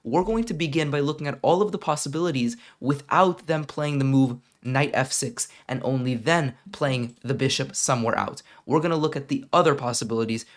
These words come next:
where they delay moving the knight to f six. Now, generally speaking, against all of the sidelines, whether that is bishop c five or d six or f five or g six or knight e seven,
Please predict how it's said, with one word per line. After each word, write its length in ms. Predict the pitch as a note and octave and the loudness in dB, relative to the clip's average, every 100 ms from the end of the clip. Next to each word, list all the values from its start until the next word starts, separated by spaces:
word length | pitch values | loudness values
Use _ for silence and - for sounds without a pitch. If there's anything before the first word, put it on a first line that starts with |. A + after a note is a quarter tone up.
| - | -4
where 160 | C3 | -2
they 180 | B2 A#2+ | 0 0
delay 480 | A2+ A2+ A#2+ C#3 D#3+ | 0 -2 0 2 2
moving 360 | D3+ C#3 C#3 C3+ | 4 2 2 -2
the 60 | |
knight 300 | B2 A#2 A#2 - _ - | -2 -2 -4 -10 _ -6
to 160 | - | -4
f 120 | A#2 | -4
six. 380 | - - - - - | -4 -4 -4 -6 -4
Now, 100 | D#3 | -4
generally 520 | C3+ E3 F#3+ A#3 A3 | 0 0 4 4 2
speaking, 460 | G3+ F3 D3+ G3+ - | 0 -6 -4 -4 -2
against 360 | C3+ C#3+ C3+ - | -2 -2 -4 -2
all 200 | C#3+ F#3 | 2 4
of 140 | G#3 | 2
the 60 | G3 | 0
sidelines, 580 | - D#3+ C#3+ C#3 F3 G3 | 0 0 2 0 -2 -2
whether 280 | C#3 C#3+ C3+ | 0 2 2
that 180 | B2+ | 0
is 120 | B2 A#2+ | -2 -2
bishop 380 | F3 E3 D#3+ | -2 -2 -4
c 140 | - - | -6 -6
five 480 | - F#3+ F#3+ E3+ C3+ | 0 2 4 2 -2
or 160 | A2 | -6
d 240 | A2+ - F#3 | -6 -4 -2
six 420 | - F3 D#3+ - - - - | -2 -2 -4 -6 -8 -18 -6
or 160 | A#2 - | -4 2
f 200 | F3 - | 0 2
five 280 | D#3 C#3+ A#2+ | 0 0 -2
or 100 | A2+ | -4
g 220 | D#3 F3 | -2 -2
six 320 | - D#3+ - | -2 -2 -4
or 60 | B2 | -4
knight 180 | A2 A2 | -4 -4
e 60 | |
seven, 460 | A2+ F3+ E3 C#3+ | -2 -2 -2 -4